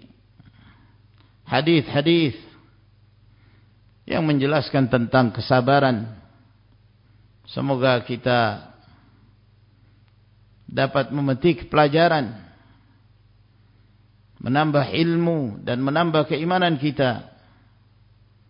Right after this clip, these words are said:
Dan semoga Allah Jalla wa Ala memberikan rezeki kepada kita berupa kesabaran di dalam menghadapi berbagai macam cobaan dan ujian dalam kehidupan ini.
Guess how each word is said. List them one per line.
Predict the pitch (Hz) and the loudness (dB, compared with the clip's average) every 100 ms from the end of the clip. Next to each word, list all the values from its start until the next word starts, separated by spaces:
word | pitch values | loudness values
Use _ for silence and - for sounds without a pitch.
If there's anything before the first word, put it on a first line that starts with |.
| _ _ _ _ _ | _ _ _ _ _
Dan | - 131 | -6 -4
semoga | 156 151 143 139 | -2 -2 -2 -2
Allah | 151 156 147 | 0 0 0
Jalla | 170 175 170 | 0 2 2
wa | 190 | 4
Ala | 185 165 143 | 4 2 0
memberikan | 147 139 151 151 135 | -2 -2 -2 -2 0
rezeki | 135 147 127 143 143 139 117 | 0 -2 -2 0 2 2 2
kepada | 135 139 127 | 2 2 2
kita | 147 139 135 123 | 0 0 2 2
berupa | 127 139 135 120 | -2 -2 0 -2
kesabaran | - 120 151 139 165 170 139 98 - - _ _ _ _ _ _ _ - _ - _ _ | -4 -4 -4 0 2 2 0 -6 -12 -20 _ _ _ _ _ _ _ -20 _ -20 _ _
di | - | -4
dalam | 139 139 131 | 0 2 0
menghadapi | 127 123 127 143 117 135 127 117 95 - - _ _ _ | 0 -2 0 0 -2 -6 -6 -6 -10 -16 -20 _ _ _
berbagai | 123 131 120 139 127 127 120 | -8 -4 0 0 0 0 0
macam | 127 123 117 104 | -2 -2 -4 -4
cobaan | 120 110 123 110 123 113 85 65 - - _ | -4 0 2 2 0 -2 -6 -12 -20 -20 _
dan | - 120 113 | -8 -6 -4
ujian | 123 120 160 135 117 | -6 -6 -4 -2 -2
dalam | 123 117 107 | -2 -2 -4
kehidupan | 117 107 127 139 110 104 | -4 -4 -4 -6 -6 -8
ini. | 80 71 69 | -10 -12 -14